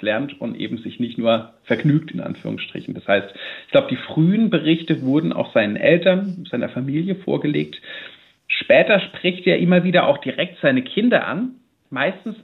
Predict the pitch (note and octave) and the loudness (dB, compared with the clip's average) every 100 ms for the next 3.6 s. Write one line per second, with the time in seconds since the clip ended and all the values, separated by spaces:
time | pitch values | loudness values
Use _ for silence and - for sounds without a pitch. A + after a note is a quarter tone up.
0 | - D3 D3 - D#3 A#2 C3 C3 - C3 | -6 -2 0 -2 -4 -4 -4 -4 0 0
1 | D3+ C#3+ B2+ C3 - C#3 D3+ D#3+ C#3+ G#2+ | 0 -2 -4 -6 -6 -4 -4 -4 -2 -2
2 | - - - A#2+ A#2 - A#2 A2+ A2 A2+ | -2 -4 -8 -10 -10 -8 -4 -2 0 2
3 | B2 C#3 - A2+ A#2+ A2+ | 2 0 2 4 2 -2